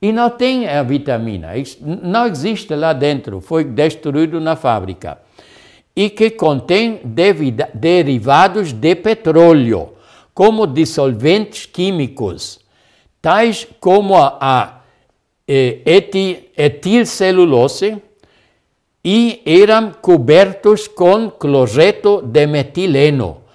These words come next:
um material cancerígeno. Assim que algumas pessoas estão usando estas, estes, eh, estes suplementos,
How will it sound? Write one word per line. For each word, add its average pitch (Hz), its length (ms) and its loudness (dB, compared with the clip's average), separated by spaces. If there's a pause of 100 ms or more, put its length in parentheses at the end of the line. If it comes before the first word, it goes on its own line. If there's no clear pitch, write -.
(300)
um 180 160 2
material 170 960 0 (100)
cancerígeno. 147 1160 0 (540)
Assim 143 300 -2
que 214 480 0 (100)
algumas 214 540 -4
pessoas 190 540 -4
estão 185 340 -8 (240)
usando 156 680 0
estas, 160 540 -2 (280)
estes, 165 640 -2
eh, 117 520 0 (680)
estes 156 340 -4
suplementos, 151 1000 -4